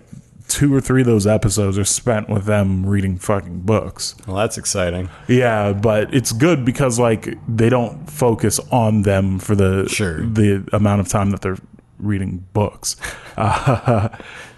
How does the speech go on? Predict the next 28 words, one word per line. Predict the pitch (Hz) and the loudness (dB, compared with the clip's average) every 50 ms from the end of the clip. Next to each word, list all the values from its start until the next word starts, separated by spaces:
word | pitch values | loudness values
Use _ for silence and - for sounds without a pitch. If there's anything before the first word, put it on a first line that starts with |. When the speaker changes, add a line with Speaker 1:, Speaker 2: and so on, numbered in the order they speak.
| - | -6
Speaker 1:
but, | - 113 117 117 113 110 107 101 - 123 | -4 0 0 2 2 2 2 0 0 2
you | 120 123 | 2 4
know, | 120 117 113 113 113 113 107 - - - _ _ _ - - - - - _ _ _ - _ _ _ _ _ - | 4 4 4 4 2 0 -2 -4 -10 -18 _ _ _ -20 -20 -20 -20 -20 _ _ _ -20 _ _ _ _ _ 0
you | 113 117 | 2 4
do | 113 127 143 | 4 4 4
what | 151 151 - | 4 2 0
you | - - | -4 -4
can. | - 165 175 175 - 117 104 95 - - - | -2 0 2 2 2 0 -2 -4 -6 -10 -2
You | - 113 | -2 0
do | 110 117 156 | 2 2 2
what | 160 160 160 - | 2 2 0 -4
you | 156 | -4
can | - 170 165 175 175 180 180 175 - - 123 | -2 0 0 2 0 0 0 -2 -2 0 0
when | 123 123 127 123 | 2 2 2 2
you | 120 120 | 2 0
can, | 123 - 160 147 151 147 151 151 147 143 143 - | 0 0 0 0 0 0 0 -2 -4 -6 -8 -6
and | - - 110 104 107 107 107 104 101 104 101 - - - - _ _ - - - - - - - - - - - - _ _ _ _ - _ _ - _ 110 | -2 0 2 2 2 2 2 2 0 0 -2 -4 -10 -20 -20 _ _ -20 -20 -20 -20 -20 -20 -20 -20 -20 -20 -20 -20 _ _ _ _ -20 _ _ -6 _ 0
they | 113 | 2
did | 113 120 120 113 110 110 - 135 | 4 4 2 2 0 -2 -6 -4
a | 139 135 | 0 0
really | 120 104 110 120 120 120 | 2 4 4 4 4 4
fucking | - - - 135 123 107 - 123 | 2 0 -2 -2 -2 0 0 0
good | 110 123 123 113 | 2 2 0 2
job | 107 123 117 120 120 113 110 - | 2 2 2 2 2 0 0 -2
with | 110 104 | -4 -4
the | - 104 | -2 -4
series, | - - 131 123 120 110 110 107 104 - - - - - - - | -2 2 2 2 4 4 4 2 2 0 -2 -4 -8 -12 -14 -4
uh, | - 113 110 113 | -2 0 0 0